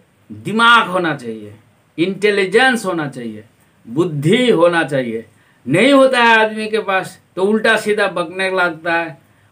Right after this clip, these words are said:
और negativity हवा में, atmosphere में घुल मिल जाता है। उससे क्या होता है, brain का जो cell है ना, वो सिकुड़ जाता है,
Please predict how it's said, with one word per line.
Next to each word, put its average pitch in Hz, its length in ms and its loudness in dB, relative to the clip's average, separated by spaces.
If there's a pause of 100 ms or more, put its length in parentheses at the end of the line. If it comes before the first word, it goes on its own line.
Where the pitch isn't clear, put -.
और 196 420 2
negativity 226 760 0
हवा 190 540 0
में, 190 300 -6 (720)
atmosphere 180 760 -4
में 190 220 -6 (420)
घुल 170 280 0
मिल 208 240 0
जाता 196 320 0
है। 190 380 -2 (140)
उससे 190 320 -4
क्या 196 200 -2
होता 190 280 2
है, 180 160 -2
brain 190 280 -2
का 196 140 0
जो 185 160 -4
cell 190 340 -2
है 185 180 0
ना, 190 240 -4 (460)
वो 208 720 2 (960)
सिकुड़ 233 420 0
जाता 175 340 0
है, 214 360 2